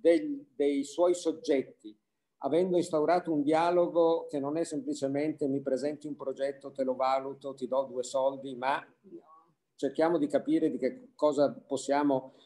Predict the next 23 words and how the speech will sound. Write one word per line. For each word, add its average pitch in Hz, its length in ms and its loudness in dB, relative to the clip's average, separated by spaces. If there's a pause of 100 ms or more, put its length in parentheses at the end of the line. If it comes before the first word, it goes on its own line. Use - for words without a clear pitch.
(120)
cosa, 151 340 2
qua-, 160 240 2
qual 156 200 6
è, 160 200 4
qual 156 140 4
è 160 60 6
il 156 140 4
percorso 165 480 0
di 143 140 0
sviluppo 143 480 0
e 151 300 2
di - 260 -6 (240)
miglioramento 156 760 4
della 123 240 0
qualità 135 340 0
della 127 220 2
tua 175 220 0
azione, 180 580 2 (600)
io, 170 220 8
eh, 131 480 -2
ragionerò 147 800 2
con 170 220 2
loro, 147 600 0